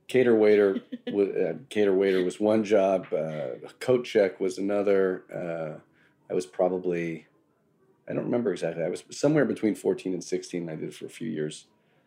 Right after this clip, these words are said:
Speaker 1: And I remember I, I, my dad would have to pick me up at, like, two in the morning 'cause I, this was before I could drive.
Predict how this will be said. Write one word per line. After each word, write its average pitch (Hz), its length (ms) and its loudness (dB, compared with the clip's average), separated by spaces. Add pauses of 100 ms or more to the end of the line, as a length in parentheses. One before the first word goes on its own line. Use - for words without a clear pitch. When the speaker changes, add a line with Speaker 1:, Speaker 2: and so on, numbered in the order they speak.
(260)
Speaker 1:
And - 100 -6
I - 20 0
remember 87 320 0
I, 85 140 -8 (200)
I, 82 160 -12 (260)
my 90 140 -10
dad 87 360 -4
would 80 120 -10
have 80 180 -12
to - 220 -10 (120)
pick - 240 -10
me 90 120 -10
up 82 200 -8
at, 80 100 -16
like, 82 220 -12
two - 180 -8
in - 80 -8
the 85 60 -10
morning 85 400 -10
'cause - 240 -16
I, 78 160 -10 (120)
this - 160 -20
was 87 120 -12
before 87 360 -2
I 92 80 -4
could 92 160 -14
drive. 98 600 -2